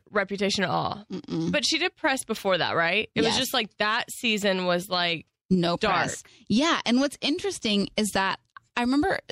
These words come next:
Speaker 2: I don't remember what magazine it was for, but she
Speaker 1: Elle.
Speaker 2: was, was it
Speaker 1: She wrote an es-, the essay?
Speaker 2: She wrote her own essay so that nobody would
Speaker 1: Interview
Speaker 2: interview
Speaker 1: her.
Speaker 2: her. Yeah. So she really didn't do
Speaker 1: She
Speaker 2: press for
Speaker 1: stuck
Speaker 2: that
Speaker 1: to
Speaker 2: album.
Speaker 1: it.
Speaker 2: Mm-hmm.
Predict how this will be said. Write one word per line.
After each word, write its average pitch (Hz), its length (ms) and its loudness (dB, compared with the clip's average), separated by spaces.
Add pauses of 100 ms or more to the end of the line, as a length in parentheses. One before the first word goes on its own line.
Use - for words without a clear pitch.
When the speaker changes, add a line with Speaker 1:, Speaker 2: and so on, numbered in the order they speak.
(140)
Speaker 2:
I 254 100 0
don't 330 140 0
remember 285 280 6
what 233 220 0 (240)
magazine 190 460 2
it - 20 2
was 165 200 0
for, 170 240 2
but 247 120 2
she 294 200 2
Speaker 1:
Elle. 214 80 2
Speaker 2:
was, - 180 -4
was 190 140 -4
it 196 60 0
Speaker 1:
She 269 120 2
wrote 240 220 2
an 226 100 0
es-, 269 240 -2
the 196 240 -2
essay? 247 340 2
Speaker 2:
She 359 80 4
wrote 349 220 2
her 330 160 -2
own 285 240 4
essay 233 420 2
so 254 140 0
that 240 160 2 (100)
nobody 240 440 4
would 220 360 0 (140)
Speaker 1:
Interview 339 400 2
Speaker 2:
interview - 260 4
Speaker 1:
her. 220 120 2
Speaker 2:
her. - 60 -2
Yeah. 202 440 0 (440)
So - 60 -6
she 294 160 2
really 254 300 2
didn't 190 220 -2
do 180 100 0
Speaker 1:
She 147 80 -2
Speaker 2:
press - 180 0
for 262 60 0
Speaker 1:
stuck 160 160 0
Speaker 2:
that - 60 0
Speaker 1:
to - 60 0
Speaker 2:
album. 294 280 0
Speaker 1:
it. - 100 -10
Speaker 2:
Mm-hmm. 208 300 4